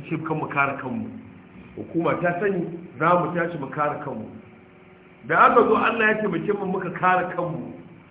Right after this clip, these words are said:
shikenan sai aka daina zuwa. Sai a zo mu yi ta karatunmu, mu yi abubuwan mu da sauransu. Ba wani wanda ya ce zai ce zai hana ka addini.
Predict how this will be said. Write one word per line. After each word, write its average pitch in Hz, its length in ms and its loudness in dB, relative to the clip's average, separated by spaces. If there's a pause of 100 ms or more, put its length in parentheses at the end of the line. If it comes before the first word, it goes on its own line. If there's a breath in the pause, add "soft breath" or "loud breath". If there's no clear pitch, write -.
(140)
shikenan 269 400 4
sai 240 100 4
aka 233 140 0
daina 165 220 0
zuwa. - 220 -6 (1700)
Sai - 80 0
a 294 140 8
zo 262 140 2
mu 226 80 2
yi 175 80 0
ta 160 100 0
karatunmu, 170 500 -4 (460)
mu 156 60 -2
yi 208 60 6
abubuwan 240 380 4
mu 180 60 -4
da 156 100 -4
sauransu. 170 420 -6
Ba 226 100 2
wani 311 180 2
wanda 247 200 0
ya - 120 -2
ce 208 160 -2
zai 185 180 -2
ce 180 160 -4
zai 165 100 -2
hana 147 220 -4
ka 139 80 -6
addini. 113 420 -12